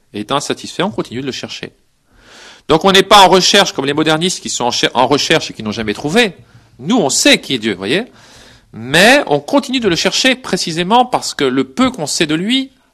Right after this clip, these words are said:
par rapport à tout ce qu'il est, eh bien, suffit pour, euh, pour déjà remplir une partie de notre cœur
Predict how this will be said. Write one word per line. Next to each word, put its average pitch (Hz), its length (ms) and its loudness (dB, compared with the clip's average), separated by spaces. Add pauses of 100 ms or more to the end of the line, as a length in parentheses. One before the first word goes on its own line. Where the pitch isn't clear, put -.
(120)
par 98 120 -6
rapport 107 320 -2
à 95 80 -4
tout - 300 -20
ce - 160 -12
qu'il 165 180 -6
est, 233 160 -4 (720)
eh 117 80 -4
bien, 139 260 0
suffit - 720 -4
pour, 123 420 -2
euh, 107 320 2
pour 117 240 -8
déjà 135 300 0
remplir 160 500 0
une 139 80 -8
partie - 300 -6
de - 40 -10
notre 147 140 -6
cœur 220 340 -2